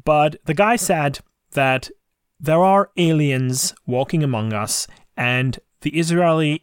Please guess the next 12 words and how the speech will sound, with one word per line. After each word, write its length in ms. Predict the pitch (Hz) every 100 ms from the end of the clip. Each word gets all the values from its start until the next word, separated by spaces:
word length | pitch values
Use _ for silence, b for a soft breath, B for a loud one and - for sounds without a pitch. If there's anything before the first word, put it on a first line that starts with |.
| -
and 240 | 135 127
United 460 | 135 131 127 139 131
States 320 | - 135 113
governments 580 | - 117 113 107 117 - b b
have 220 | 143 113
been 180 | 139 139
in 100 | 139
contact 460 | 139 120 117 107
with 120 | 117 98
them, 320 | 101 101 120 _ _ -
and, 420 | 127 127 127 120
uh, 220 | 120 120